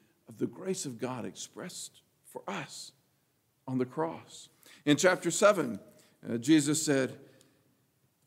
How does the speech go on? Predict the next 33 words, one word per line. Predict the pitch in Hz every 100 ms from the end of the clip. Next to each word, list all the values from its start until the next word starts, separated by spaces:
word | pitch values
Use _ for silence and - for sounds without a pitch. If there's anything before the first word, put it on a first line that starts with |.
| _ _
"If | 123
you | 151
don't | 208 170
believe | 143 147 196 294
in | 208 131
me, | 123 123 180 208 - - _ _ _ _ _ _
you | 151 185
will | 170
die | 139 110 202 254 262
in | 254 254
your | 247
sins. | 233 269 277 -
I | 214
told | 220 - 247 269 285
you | 294
you | 247 247
would | 226
die | 208 226 214
in | 202
your | 196
sins. | 190 202 185
If | 220 269
you | 277
don't | 254 285 294
believe | 226 170 151
in | 143 131
me, | 120 117 - - _ _
you | 247 262
will | 277 311 302
die | 247 196 170
in | 165
your | 156 147
sins." | - 147 120 104 101 -